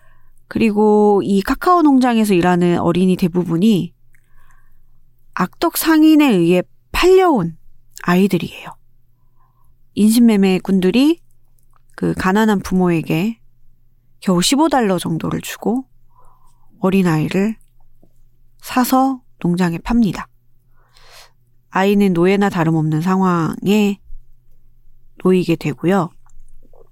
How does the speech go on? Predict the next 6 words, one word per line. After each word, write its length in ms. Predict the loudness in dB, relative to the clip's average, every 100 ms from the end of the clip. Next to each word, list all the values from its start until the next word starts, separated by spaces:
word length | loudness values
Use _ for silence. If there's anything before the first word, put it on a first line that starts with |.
| -20 -8
아, 140 | -4 -4
이 160 | -4
책은 840 | -2 -2 0 0 2 2 2 0
이렇게 360 | 0 0 0 0
이야기를 340 | 0 0 0 0
해요. 280 | 0 -4